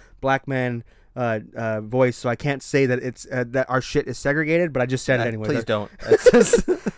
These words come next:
Speaker 1: I'm sorry. I mean no disrespect.
Speaker 2: I know you, I know, I know you don't.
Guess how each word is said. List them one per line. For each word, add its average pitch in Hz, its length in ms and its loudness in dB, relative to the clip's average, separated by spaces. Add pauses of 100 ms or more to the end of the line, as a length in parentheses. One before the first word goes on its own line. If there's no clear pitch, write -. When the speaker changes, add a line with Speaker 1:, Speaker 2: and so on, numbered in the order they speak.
(140)
Speaker 1:
I'm 220 160 6
sorry. 220 440 4
I 160 100 -2
mean 185 160 0
no 180 100 2
disrespect. 170 520 0
Speaker 2:
I 175 140 4
know 269 120 6
you, 190 260 0
I 190 80 2
know, 165 260 2
I 151 180 4
know 240 140 2
you 117 180 -2
don't. 117 380 -4